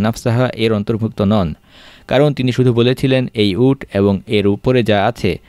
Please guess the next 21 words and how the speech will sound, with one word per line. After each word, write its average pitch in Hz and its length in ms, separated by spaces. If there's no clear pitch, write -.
তা 101 100
সবই 135 340
রাসূলের 113 440
জন্য 107 240
উপহার।" 87 440
কিন্তু 120 200
বাস্তবে 123 480
মাইমুনা 143 340
বিনতুল 117 280
হারিস 113 360
রাদিয়াল্লাহু 101 580
আনহা 123 300
এবং 95 220
আল্লাহ 98 200
রাসূল 101 240
সাল্লাল্লাহু 113 380
আলাইহি 107 160
সাল্লামের 107 280
মধ্যে 98 340
বিয়ে 107 200
হয়েছিল 127 460